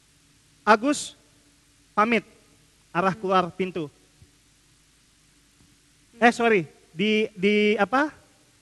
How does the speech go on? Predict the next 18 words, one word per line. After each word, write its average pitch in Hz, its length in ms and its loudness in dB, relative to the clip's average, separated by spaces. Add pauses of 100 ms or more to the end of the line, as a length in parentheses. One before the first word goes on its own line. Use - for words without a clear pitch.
(680)
Dikejar 208 480 2
sama 208 200 -2 (600)
Asti 190 320 -2
dulu 202 180 0
ya. 170 220 2 (320)
Jadi 196 160 4
dialog, 214 240 6
dialog, 202 180 2
dialog, 214 300 0
Asti 214 400 0
curiga 220 480 4
bahwa 202 240 0
apa 226 240 0
sih 277 160 -2
isi 226 240 -6
tas 220 240 0
ini? 262 240 -4 (2250)
Ayo 262 160 -10